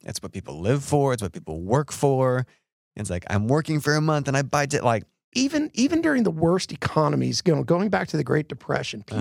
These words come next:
Speaker 1: Uh-huh.
Speaker 2: always wanted entertainment. You know,
Speaker 1: Yeah.
Speaker 2: people always want entertainment. They
Speaker 1: Mm-hmm.
Speaker 2: wanna do something fun and, you
Speaker 1: Yeah.
Speaker 2: know, let the hair down, so to
Speaker 1: Yeah.
Speaker 2: speak, every now and then. And we're able to provide that, which is, which is, which is a great experience.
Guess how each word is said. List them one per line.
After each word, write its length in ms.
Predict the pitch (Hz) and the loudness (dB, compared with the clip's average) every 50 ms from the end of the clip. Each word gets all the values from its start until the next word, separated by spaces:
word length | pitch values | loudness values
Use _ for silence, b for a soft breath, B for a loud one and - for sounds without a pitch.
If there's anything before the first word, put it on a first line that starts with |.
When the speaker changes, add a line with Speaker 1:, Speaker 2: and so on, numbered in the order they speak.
| 107 107 220 | 2 4 4
Speaker 1:
Uh-huh. 60 | 151 | 4
Speaker 2:
always 360 | - - 156 160 165 156 147 - | 4 4 2 2 2 -2 -2 0
wanted 300 | 127 131 131 135 135 131 | 0 0 2 0 0 -2
entertainment. 640 | 131 127 123 117 - - 117 110 - - - - _ _ _ - | -4 -4 -6 -8 -10 -10 -10 -10 -12 -12 -16 -20 _ _ _ -8
You 80 | - - | -4 -2
know, 80 | - 131 | -2 -2
Speaker 1:
Yeah. 40 | 139 - | -4 -6
Speaker 2:
people 360 | - 170 170 - 170 - - _ - | -8 -6 -2 -2 -2 -2 -4 _ -2
always 360 | 156 156 165 180 180 190 147 | 0 2 2 2 2 0 0
want 220 | 147 147 143 151 - - | 0 0 0 0 0 -4
entertainment. 640 | 120 123 127 117 - - - - - - - - _ - | -6 -6 -6 -6 -8 -12 -12 -12 -12 -12 -14 -14 _ -6
They 60 | 104 | -6
Speaker 1:
Mm-hmm. 260 | 107 104 101 - 151 | -4 -4 -2 0 2
Speaker 2:
wanna 180 | 151 202 214 190 | 2 2 2 2
do 160 | 165 190 180 | 0 -2 -4
something 340 | - - 151 143 - 151 127 | -2 -2 -4 -4 -4 -6 -8
fun 240 | - - 127 127 123 | -4 -2 -2 0 0
and, 240 | 123 123 123 120 123 | 0 -2 -4 -4 -4
you 80 | - - | -2 0
Speaker 1:
Yeah. 60 | 139 | 0
Speaker 2:
know, 260 | 131 120 120 123 135 - _ _ - | 0 0 -2 -6 -8 -10 _ _ -6
let 240 | 151 - 156 151 - | -2 0 0 0 0
the 100 | - - | -2 0
hair 220 | - 139 123 120 | 0 2 0 0
down, 260 | 120 131 131 127 127 120 | 0 -2 -2 -2 -4 -4
so 140 | - 147 127 | -4 -4 -4
to 80 | 123 | -2
Speaker 1:
Yeah. 140 | 110 107 - | -2 -2 -2
Speaker 2:
speak, 180 | 127 120 117 - | -2 -2 -2 -4
every 200 | 127 123 123 117 | -4 -2 -2 -2
now 200 | 110 113 113 107 | -4 -4 -4 -4
and 100 | 110 107 | -6 -6
then. 280 | 104 107 110 113 120 B B B B B B B B B B B - | -6 -6 -6 -6 -6 B B B B B B B B B B B 0
And 140 | 180 196 214 | 2 2 2
we're 80 | 254 277 | 2 0
able 180 | 339 320 302 285 | 0 0 0 -2
to 60 | 277 | -2
provide 420 | - - 226 202 208 233 254 240 - | 0 0 2 2 2 2 2 0 -2
that, 160 | 123 127 - | -4 -6 -6
which 160 | 135 - - | -6 -6 -6
is, 120 | 156 123 - - | -8 -6 -2 -2
which 160 | 151 - 170 | -2 0 0
is, 180 | 151 135 - - - | 0 -2 -2 -4 -4
which 140 | - 135 - | -2 0 0
is 120 | 151 123 | 0 -2
a 40 | 135 | -2
great 260 | 139 - 135 131 - | 0 0 0 0 -2
experience. 680 | - - - - 123 - - 110 - - - - - | -6 -10 -10 -10 -10 -10 -10 -12 -14 -16 -18 -18 -20